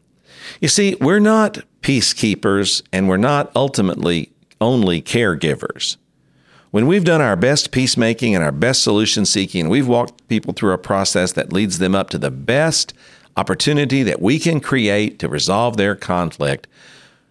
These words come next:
if it's not fully resolved, we have to accept the limitation of what we've done, accept the brokenness of relationships that may continue, trust God and the people involved to ultimately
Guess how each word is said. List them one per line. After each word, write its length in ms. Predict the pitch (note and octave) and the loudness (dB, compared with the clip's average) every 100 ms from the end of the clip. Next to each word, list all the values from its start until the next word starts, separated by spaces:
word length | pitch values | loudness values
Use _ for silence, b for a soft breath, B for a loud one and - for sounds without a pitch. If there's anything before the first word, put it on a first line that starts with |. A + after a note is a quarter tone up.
| B _ _ | B _ _
if 140 | - D#2 | -8 -4
it's 180 | - | -2
not 240 | G#2+ D3+ D#3+ | 0 0 2
fully 200 | E3 D3 | 2 2
resolved, 720 | C3+ C#3+ D3 D3 C#3+ C#3+ C#3+ | 2 2 2 0 0 -4 -4
we 180 | G2+ G2 | -2 0
have 140 | F#2 | 0
to 100 | D#2 | -4
accept 640 | - - - C3+ C#3+ - - | -4 -2 0 2 0 -4 -6
the 100 | D#2+ | 0
limitation 640 | G#2+ A#2 A#2+ A2+ A#2 B2 | 2 2 0 0 0 -2
of 140 | - D#2 | -2 0
what 180 | G#2 | 0
we've 180 | G2 G2 | 0 0
done, 420 | F#2+ F#2 F#2 F#2 - | 0 0 2 0 -4
accept 500 | - - B2 B2+ - | -4 -2 0 -2 -4
the 100 | D2+ | -4
brokenness 560 | F#2+ G2+ G#2 G2+ G2 | 0 -2 0 0 0
of 140 | - D2 | -2 0
relationships 680 | D#2+ F#2+ - E2+ - F2 - | 0 0 -2 -2 -2 -4 -4
that 100 | F2+ | -2
may 140 | F2+ | -2
continue, 600 | F2+ E2 F#2 F2+ F2+ E2 B B B B B B _ - | -2 -2 -2 0 0 -2 B B B B B B _ -6
trust 400 | - F2+ - - | -2 0 -2 -2
God 580 | G#2+ C3+ D3 C#3+ C#3 - | 0 2 0 -2 -4 -4
and 280 | F#2 E2+ - _ | -2 -2 -6 _
the 340 | F2 E2 F2 | -8 0 0
people 440 | - A#2 B2 C3 A#2+ | 0 -2 0 0 0
involved 760 | G#2+ G2 E2+ F#2+ E2 C#2+ C#2+ | 2 2 2 0 2 0 -2
to 100 | - - | -6 -6
ultimately 920 | G2+ A2 - D#2 C2 - C#2+ C2 A#1+ | -2 -2 -2 -4 -4 -4 -4 -4 -6